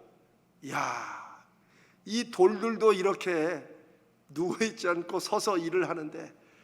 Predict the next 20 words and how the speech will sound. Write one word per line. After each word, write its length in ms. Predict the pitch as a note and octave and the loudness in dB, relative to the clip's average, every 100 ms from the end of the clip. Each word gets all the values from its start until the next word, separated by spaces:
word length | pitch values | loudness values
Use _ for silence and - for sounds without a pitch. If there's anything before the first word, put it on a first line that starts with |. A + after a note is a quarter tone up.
| _ _ | _ _
나는 420 | C#3+ D#3 F3+ G3 | 2 6 6 4
저 340 | - F#3+ F#3+ D#3+ - - - | 2 0 0 -4 -12 -20 -2
돌만큼이라도 1040 | E3+ F#3 G3+ G#3 F#3+ G3 F#3+ F3 D3+ D3+ | 2 4 8 6 6 -2 2 2 2 -2
살고 360 | - G3 G3 F#3 | -4 -8 -2 -2
있는가." 460 | D3+ E3 D#3 D#3 - - - - - - | -2 -8 -10 -14 -18 -20 -20 -20 -20 -14
그거를 400 | A3 B3+ C#4 A3+ | -4 0 2 6
늘 380 | C#4+ F4 E4 F#3 | 8 8 8 2
보게 320 | F3+ F#3+ G#3+ | 0 4 2
되는, 360 | F3+ D#3 B2 - - - - - - _ _ - | 2 -2 -4 -14 -20 -20 -20 -20 -20 _ _ -10
어, 340 | C#3 C#3 C3+ C3+ | -8 -6 -8 -10
다른 540 | - F3+ A3 A#3 A3+ | -2 2 2 0 -6
좋은 240 | A3+ F3 G3+ | -6 -4 -2
것도 220 | A3+ G#3 | 0 0
많았지만 640 | F3+ E3+ D#3+ F3 F#3 D3+ - | 2 2 0 -6 -6 -6 -10
그 340 | E3+ A#3 A#3+ | -6 -6 -6
감동이 640 | - D#3+ D#3+ D#3 D#3+ B3+ - - - | -6 -4 -2 -2 -2 -4 -10 -20 -14
지금도, 680 | - D#3+ F3 E3 D3+ A#2+ A3+ - _ _ | -6 -6 -6 -8 -8 -8 -18 -20 _ _
어, 280 | C3 C3+ C3+ | -18 -16 -16
제 180 | - D3 | -10 -8
마음속에 640 | C3+ C3 C3 - B2+ B2+ | -6 -8 -10 -16 -20 -20